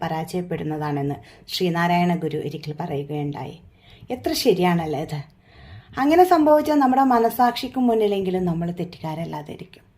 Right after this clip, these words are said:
പക്ഷേ ഞാനിപ്പോൾ പറഞ്ഞു വരുന്നത് എന്താണെന്ന് നിങ്ങൾക്കൊക്കെ സംശയം തോന്നിയിട്ടുണ്ടാവും. ജസ്ന സലീം എന്ന വ്യക്തിയെക്കുറിച്ചാണ്. അവരെക്കുറിച്ച് അവർ സപ്പോർട്ട് ചെയ്ത് അവർ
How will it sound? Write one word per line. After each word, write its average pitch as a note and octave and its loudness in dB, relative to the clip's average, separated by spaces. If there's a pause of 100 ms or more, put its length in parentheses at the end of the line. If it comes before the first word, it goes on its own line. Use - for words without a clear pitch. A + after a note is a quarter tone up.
(800)
പക്ഷേ F#3 -2 (120)
ഞാനിപ്പോൾ G3 -2
പറഞ്ഞു G#3 2
വരുന്നത് G#3+ 2
എന്താണെന്ന് F#3 4
നിങ്ങൾക്കൊക്കെ G#3 -2
സംശയം F#3+ -4
തോന്നിയിട്ടുണ്ടാവും. E3+ -6
ജസ്ന F3 -6
സലീം E3+ -6
എന്ന D#3+ -4
വ്യക്തിയെക്കുറിച്ചാണ്. D3 -10 (1000)
അവരെക്കുറിച്ച് C4 2 (160)
അവർ G#3+ 4 (200)
സപ്പോർട്ട് G#3 0
ചെയ്ത് G#3 4
അവർ F3+ 2